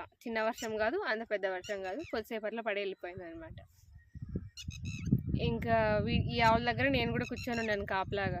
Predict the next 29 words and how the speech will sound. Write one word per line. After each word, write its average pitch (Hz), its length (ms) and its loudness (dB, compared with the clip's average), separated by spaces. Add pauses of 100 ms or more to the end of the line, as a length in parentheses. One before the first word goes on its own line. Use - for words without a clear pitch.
(120)
ఇవేం 214 260 0
ఎక్కడికి 226 300 2
వెళ్ళిపోవు, 214 400 0 (120)
కాకపోతే 311 340 0
మా 240 120 2
దూడ 214 260 0
ఉంది. 185 200 -2 (400)
ఆ 247 100 4
దూడ 254 240 2 (160)
ఎందుకో 247 320 0
దూరంగా 247 420 0
కట్టేస్తుంటే 247 520 -2
అది 226 120 -4
మేయట్లేదు. 220 500 0 (460)
పొద్దు 196 240 -6
నుంచి 208 220 -2
మధ్యాహ్నం 247 380 0
వరకు 233 200 -4
ఏదో 233 200 4
అలా 226 140 6
గడిపేస్తుంది. 202 720 0 (380)
మధ్యాహ్నం 233 380 4
నుంచి 226 200 -2
కొంచెం 233 340 -2
ఎండ 220 220 2
తగ్గుతుంది 208 460 -2
కాబట్టి 196 420 -2 (380)
వాళ్ళమ్మ 214 400 0 (640)
చూసుకుంటూ 226 600 -4